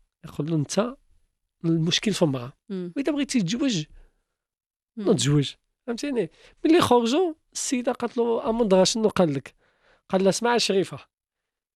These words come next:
Speaker 1: انتينا كتولد وأنا ما كولدش".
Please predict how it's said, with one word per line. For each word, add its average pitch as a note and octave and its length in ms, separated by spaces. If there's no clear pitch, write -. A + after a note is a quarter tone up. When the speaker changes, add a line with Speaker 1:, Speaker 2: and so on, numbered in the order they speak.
Speaker 1:
انتينا F3 520
كتولد A#3 560
وأنا A#3 260
ما C#4+ 100
كولدش". C4+ 540